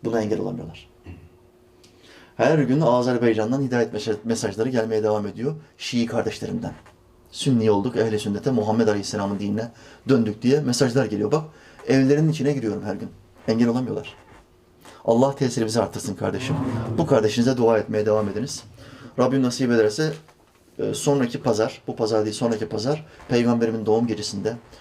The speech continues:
övgüler ve selam efendim olsun. Onu konuşacağım, onu anlatacağım.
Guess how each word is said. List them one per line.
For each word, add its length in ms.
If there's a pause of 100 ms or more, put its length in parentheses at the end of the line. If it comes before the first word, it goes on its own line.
(160)
övgüler 360
ve 40
selam 300
efendim 320
olsun. 280 (920)
Onu 200
konuşacağım, 440
onu 120
anlatacağım. 440